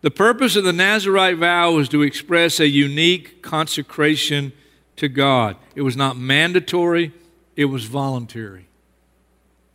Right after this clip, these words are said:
Consecration just simply means dedication, commitment.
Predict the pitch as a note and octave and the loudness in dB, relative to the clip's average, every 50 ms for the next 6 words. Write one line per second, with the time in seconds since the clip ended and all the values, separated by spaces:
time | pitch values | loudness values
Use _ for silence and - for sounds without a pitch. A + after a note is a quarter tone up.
0 | _ _ _ _ _ _ _ _ _ _ _ _ _ - - F3+ F3+ - F3+ - | _ _ _ _ _ _ _ _ _ _ _ _ _ -2 0 0 0 0 -4 -2
1 | - F3+ F#3 E3+ - E3 D#3 D3+ C#3+ - - D#3 D3 D3 D3 D3 D3 C#3 B2 C3+ | 0 2 2 2 0 0 -2 -2 0 0 0 -2 -4 -4 -4 -2 -2 -2 0 0
2 | C#3 C3 C3 - - C3 B2 - - A2+ G2+ - _ _ _ _ _ _ _ _ | 0 -2 -2 0 0 0 0 0 -4 -12 -20 -20 _ _ _ _ _ _ _ _
3 | _ _ _ _ _ _ _ _ _ _ _ _ _ _ _ _ _ _ _ _ | _ _ _ _ _ _ _ _ _ _ _ _ _ _ _ _ _ _ _ _
4 | _ _ _ _ _ _ _ _ _ _ _ _ _ _ _ _ _ _ _ _ | _ _ _ _ _ _ _ _ _ _ _ _ _ _ _ _ _ _ _ _
5 | - - D3+ C3+ C3 B2+ A#2+ A2 G2+ | -8 -4 -2 -2 -2 -2 -4 -12 -20